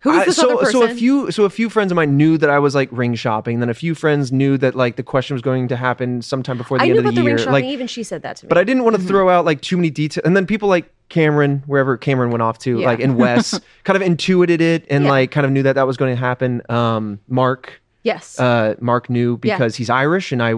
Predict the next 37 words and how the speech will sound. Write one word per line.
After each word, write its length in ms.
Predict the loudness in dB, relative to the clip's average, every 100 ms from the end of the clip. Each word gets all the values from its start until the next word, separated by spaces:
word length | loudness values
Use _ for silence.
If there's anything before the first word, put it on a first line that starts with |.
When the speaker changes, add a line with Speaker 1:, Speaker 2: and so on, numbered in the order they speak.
| -6
Speaker 2:
wanted 420 | -10 -4 -2 -2
some 140 | -4
recommendations 580 | -6 -4 -6 -4 -6 -6 -6
on 60 |
Speaker 1:
Yeah. 40 | -6
Speaker 2:
locations 360 | -2 -2 0
Speaker 3:
Even 120 | 0
though 60 | 2
we 60 | 2
Speaker 2:
within 20 | 0
Speaker 3:
went 100 | 0
to 60 |
Speaker 2:
Scotland. 240 | 0 2 2 0 0
Speaker 3:
Scotland. 140 | 0
<laughs> 60 | 2
Speaker 1:
Yeah. 120 | 2
Speaker 2:
Well, 260 | 2 2 0 0
that's 20 | 0 0
Speaker 1:
Yeah. 40 |
Speaker 2:
because 220 | 0 0
his 100 | -2
sister 500 | -2 -2 0 0 0 0
went 240 | -2 -4
to 80 | -8
school 260 | -2 -2
there, 240 | 0 -4 -12 -4
and 140 | 0
Speaker 1:
Yeah. 100 | 0 -2
Speaker 2:
she 160 | -2
Speaker 1:
Okay. 80 | -2
Speaker 2:
was 160 | -2 -4
from 240 | -4 -4
there. 140 | -4
So, 240 | -4 -4 -6 -10 -20 -12
Speaker 1:
Yeah. 380 | -4 0 2 2
Speaker 2:
um, 200 | -2 -6
so 280 | -2 -2